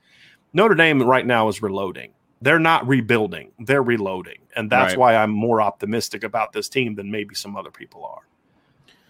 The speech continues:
Speaker 2: Martin wants, uh, an explanation. "Can you explain what Rover actually is? If you have a vid on this, I'll watch it. Thank you. And as always, love the content."
Speaker 1: So Rover is essentially,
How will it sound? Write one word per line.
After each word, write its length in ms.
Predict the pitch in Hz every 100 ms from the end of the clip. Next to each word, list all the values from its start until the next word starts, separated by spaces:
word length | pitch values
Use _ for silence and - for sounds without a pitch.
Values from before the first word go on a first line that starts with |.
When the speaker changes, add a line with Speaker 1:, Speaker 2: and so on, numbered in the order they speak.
| _ _ -
Speaker 2:
Martin 580 | 139 151 120 101 82 - _ _ _ 104
wants, 360 | 120 117 -
uh, 280 | 123 113 110
an 120 | 117
explanation. 760 | 127 127 127 127 120 117 - 85
"Can 100 | 117
you 120 | 127
explain 640 | 120 - 120 135 139 151
what 200 | 117 110
Rover 580 | 101 117 123 98 101 101
actually 600 | 104 101 - 113 104 98
is? 340 | 113 107 92 - - - _
If 120 | 104 104
you 120 | 127
have 160 | 123
a 40 | 113
vid 360 | 98 131 127
on 300 | 101 110 107
this, 220 | 110 110 -
I'll 240 | 101 98
watch 320 | 92 98 98 -
it. 120 | -
Thank 400 | - 110 107 -
you. 300 | 110 110 98
And 160 | 98
as 140 | 95 87
always, 440 | 92 95 92 82
love 460 | 85 90 90 92 - -
the 100 | 113
content." 800 | - 69 64 - 50 - - - - - - _ _ -
Speaker 1:
So 400 | - 202 185 -
Rover 540 | 143 180 262 254 240
is 480 | 175 170 151 135 117
essentially, 880 | 139 - 180 185 - 147 127 117